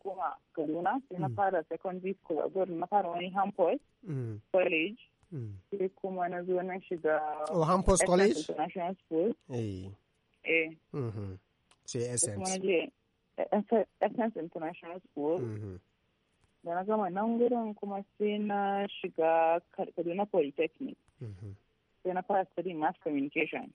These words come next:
Speaker 2: Mm.
Speaker 1: saboda shi ne passion ɗina, shi ne
Speaker 2: Abin da
Speaker 1: abin da
Speaker 2: kike da
Speaker 1: na
Speaker 2: sha'awa,
Speaker 1: girma ina
Speaker 2: tun daga
Speaker 1: son
Speaker 2: nan
Speaker 1: yi.
Speaker 2: kina ta ɗaukar hoto?
Speaker 1: Eh. <laughs> Eh, kuma yana
Speaker 2: Mm.
Speaker 1: son yin su video, su tambayoyin mutane, yawa. So, shi ne
Speaker 2: Mm.
Speaker 1: sai kawai na ce bari in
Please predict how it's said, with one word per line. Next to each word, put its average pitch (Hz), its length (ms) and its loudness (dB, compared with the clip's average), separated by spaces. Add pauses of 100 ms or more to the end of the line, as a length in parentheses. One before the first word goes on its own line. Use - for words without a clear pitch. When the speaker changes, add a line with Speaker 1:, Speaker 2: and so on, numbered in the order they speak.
(120)
Speaker 2:
Mm. 131 120 -12
Speaker 1:
saboda 156 480 2 (400)
shi 196 140 -2
ne 185 120 0
passion 180 380 0
ɗina, 143 260 -8
shi - 100 -14
ne 156 80 -4
Speaker 2:
Abin 139 180 -4
da 143 60 -4
Speaker 1:
abin 143 40 -4
da 139 60 -4
Speaker 2:
kike 139 200 -2
da 120 60 -8
Speaker 1:
na - 20 -6
Speaker 2:
sha'awa, 143 220 -2
Speaker 1:
girma 143 160 2
ina 143 120 -2
Speaker 2:
tun 139 80 0
daga 135 140 0
Speaker 1:
son 131 80 2
Speaker 2:
nan 147 60 2
Speaker 1:
yi. 143 60 2
Speaker 2:
kina 147 180 0
ta 135 100 -8
ɗaukar 147 220 0
hoto? 117 340 -4
Speaker 1:
Eh. 165 400 2 (100)
<laughs> 254 680 -2 (500)
Eh, 135 300 -2 (100)
kuma 165 140 -4
yana 180 200 2
Speaker 2:
Mm. 214 100 -6
Speaker 1:
son 165 100 -2
yin 156 320 -4
su 151 80 -6
video, 151 680 2 (180)
su 165 200 -6
tambayoyin 156 540 0
mutane, 160 640 -6 (640)
yawa. 180 320 0 (160)
So, - 100 -16
shi 151 60 -8 (200)
ne 98 100 -2
Speaker 2:
Mm. 107 80 -8
Speaker 1:
sai 185 100 0
kawai 180 220 0
na 160 80 -6
ce 175 100 -4
bari 151 260 0
in 139 100 0